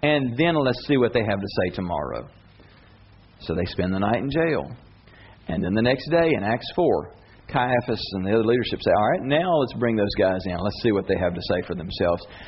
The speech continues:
Now, think about it. If you're in Peter's shoes, you've had a night to consider. They killed our leader, and he wouldn't stay dead, which was so inconsiderate of him. I mean, just so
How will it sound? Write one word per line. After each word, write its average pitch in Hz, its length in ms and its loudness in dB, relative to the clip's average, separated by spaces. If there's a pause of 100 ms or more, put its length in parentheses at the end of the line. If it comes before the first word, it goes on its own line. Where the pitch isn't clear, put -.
(120)
Now, 156 200 2 (380)
think 240 180 2
about 202 300 4
it. - 120 -4
If 117 120 -6
you're 208 140 4
in 185 100 0
Peter's 185 400 4
shoes, 135 240 4
you've 202 160 0
had 208 160 4
a - 20 0
night 190 280 2
to 170 100 -6
consider. 165 500 2 (340)
They 180 280 4 (160)
killed 262 280 6
our 175 220 2
leader, 135 460 0 (1200)
and 120 80 2
he 123 80 2
wouldn't 135 260 0
stay 127 220 2
dead, 95 260 2
which 90 120 -8
was 95 180 -6
so 170 160 2
inconsiderate 92 540 -2
of 85 80 -6
him. 87 260 -4
I 95 40 -2
mean, 95 140 -2
just 107 220 0 (320)
so 160 400 2